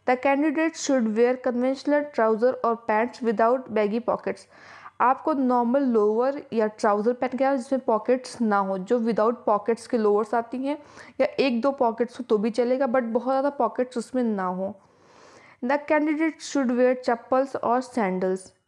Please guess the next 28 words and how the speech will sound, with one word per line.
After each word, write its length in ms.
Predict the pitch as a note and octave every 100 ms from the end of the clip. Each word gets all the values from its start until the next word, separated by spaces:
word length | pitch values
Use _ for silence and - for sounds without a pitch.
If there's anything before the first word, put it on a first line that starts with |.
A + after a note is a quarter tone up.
| -
as 200 | A3 C4+
shoes 340 | - B3 C4 B3+
are 260 | G#3+ G#3+
strictly 420 | G#3 - B3+ C4 C#4
prohibited 480 | C4+ G#3 F#3+ G#3
in 140 | G3 G3
the 80 | A#3
examination 640 | B3+ A3 G3+ G3+ G3 B3
hall। 240 | G#3+ F#3+ F#3 - - - -
तो 60 | B3
जैसा 240 | B3 B3
कि 120 | C#4
आप 160 | C#4+ C#4
लोग 100 | C4+
साफ 280 | C4 G#3+ G#3+
साफ 120 | A3
देख 220 | F#3+ G3+
सकते 320 | A3 B3+ - C4+
हैं 100 | C#4+
कि 100 | B3
जूते 380 | G#3 A#3 C4+
बिल्कुल 360 | C#4+ G#3+ G3 G#3+
भी 140 | G#3
नहीं 280 | A#3+ G#3 G3
पहन 240 | G3+ G3+ G#3
के 120 | A#3+
जानी 380 | A#3+ A#3+ B3+
है। 120 | C#4